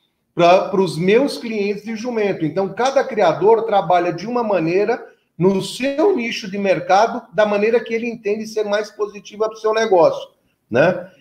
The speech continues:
E do jeito que o Leandro trabalha, ele, pra mim, ele é craque no que ele tá fazendo. Tanto é que eu acho que seria legal a gente fazer uma live, inclusive confrontando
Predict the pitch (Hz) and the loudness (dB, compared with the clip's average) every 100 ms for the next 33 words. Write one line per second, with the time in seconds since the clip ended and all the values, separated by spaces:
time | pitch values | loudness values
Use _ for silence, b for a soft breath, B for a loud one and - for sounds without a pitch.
0 | B 156 180 190 208 220 214 165 202 156 | B 0 4 4 4 0 -4 -2 0 4
1 | 233 - 294 254 208 190 190 170 170 165 | 2 2 0 2 4 4 4 -2 4 4
2 | 143 147 202 208 - 156 160 160 175 165 | 6 4 4 4 4 4 0 2 2 4
3 | 180 214 240 - 180 190 190 208 208 214 | 2 2 0 2 4 4 0 -8 -6 -8
4 | 214 220 226 220 180 147 131 165 175 190 | -2 0 0 0 0 -4 -2 -4 -2 -2
5 | 185 170 170 185 - 208 220 - _ _ | 0 2 2 0 -4 -10 -12 -16 _ _
6 | _ _ - 170 170 190 202 175 180 196 | _ _ 0 4 6 6 6 6 4 2
7 | 190 196 165 185 160 147 208 208 208 - | 0 0 0 0 2 4 2 0 -8 -10
8 | 208 175 151 240 240 247 226 220 - 196 | -10 -10 -10 -10 -10 -4 -4 -4 -8 -4
9 | 190 151 - 185 226 254 160 113 | -4 -4 -6 -2 -2 -2 -6 -10